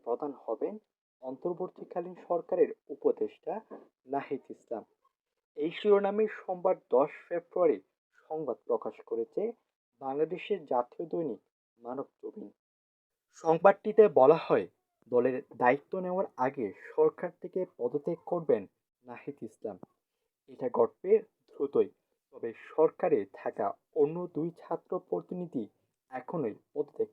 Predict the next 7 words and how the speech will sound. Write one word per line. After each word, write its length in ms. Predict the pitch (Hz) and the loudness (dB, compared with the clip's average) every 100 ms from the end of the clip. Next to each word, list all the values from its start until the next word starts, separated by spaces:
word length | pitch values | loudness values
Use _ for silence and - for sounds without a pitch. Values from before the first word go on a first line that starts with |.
| _ | _
করছেন 380 | 120 107 - 117 | -6 -6 -8 -6
না। 180 | 107 98 _ _ _ - _ _ | -6 -6 _ _ _ -20 _ _
নির্বাচনের 640 | 135 135 170 180 196 208 214 - | -4 -2 -2 -4 -4 -4 -4 -6
আগে 300 | 131 131 208 262 _ _ _ _ - | -6 0 0 0 _ _ _ _ -10
তারা 180 | 107 101 _ | -8 -8 _
পদত্যাগ 400 | 139 135 147 113 _ | -10 -6 -6 -8 _
করবেন। 360 | - 110 101 | -8 -4 -2